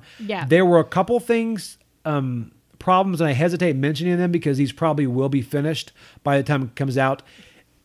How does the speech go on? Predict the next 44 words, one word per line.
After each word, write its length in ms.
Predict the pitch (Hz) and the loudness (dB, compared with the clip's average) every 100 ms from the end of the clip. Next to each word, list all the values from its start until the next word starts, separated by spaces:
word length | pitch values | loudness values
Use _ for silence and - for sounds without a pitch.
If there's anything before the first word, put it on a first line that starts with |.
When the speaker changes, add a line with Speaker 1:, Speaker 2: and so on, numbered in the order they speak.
| _ | _
Speaker 2:
There 240 | 139 165 170 | -2 2 4
were 100 | 143 | 2
certain, 560 | - 208 220 196 170 - | 0 0 0 -2 -4 -4
like, 380 | 170 147 123 - _ _ | -2 0 -2 -10 _ _
like 220 | - 180 185 | -2 -2 2
Western 260 | 180 170 | 0 2
Legends 240 | 156 135 131 | 0 0 0
and 80 | 135 | 0
all 60 | |
these, 280 | 131 127 113 | 2 0 -2
you 180 | 147 143 | -6 -4
get 360 | 123 170 170 - | 0 0 0 0
your, 500 | 160 160 151 139 - _ _ _ _ _ _ | 4 4 4 0 -6 _ _ _ _ _ _
your 340 | 160 147 139 | -4 0 0
things 260 | 127 160 143 | 0 0 0
that 140 | 120 170 | -2 0
you 100 | 151 | 0
have 160 | 143 | 0
to 60 | 139 | 0
do, 80 | 135 | 0
your 200 | 127 123 | 0 0
character 340 | 147 131 127 | 2 0 0
has 140 | 123 110 | -2 -2
to 60 | |
do. 180 | 127 120 | -2 0
Speaker 1:
Yeah. 220 | 220 170 - - - | 0 -4 -6 -18 -2
Speaker 2:
I 160 | 160 185 | 4 6
had 200 | 208 185 | 6 2
to 80 | |
find 380 | 156 185 170 170 | 2 2 2 2
certain 340 | - 165 147 127 | 0 2 2 0
areas. 680 | 170 180 143 110 92 - - | 2 4 4 2 -6 -14 -6
Speaker 1:
Yes. 380 | 220 175 143 - | -4 -4 -6 -4
Speaker 2:
And 520 | 151 143 143 139 135 _ _ - | 0 2 2 0 -4 _ _ -6
it 200 | 185 180 | 0 0
was, 420 | 185 170 143 113 - | 4 2 2 -2 -4
I 160 | 147 | 2
did 160 | 175 175 | 4 4
not 180 | 170 165 | 2 2
know 120 | 165 | 2
where 200 | 151 151 | 4 2
those 180 | 143 123 | 2 -2
areas 320 | 143 123 110 | -2 -2 -2
were, 380 | 110 120 95 | -4 -4 -6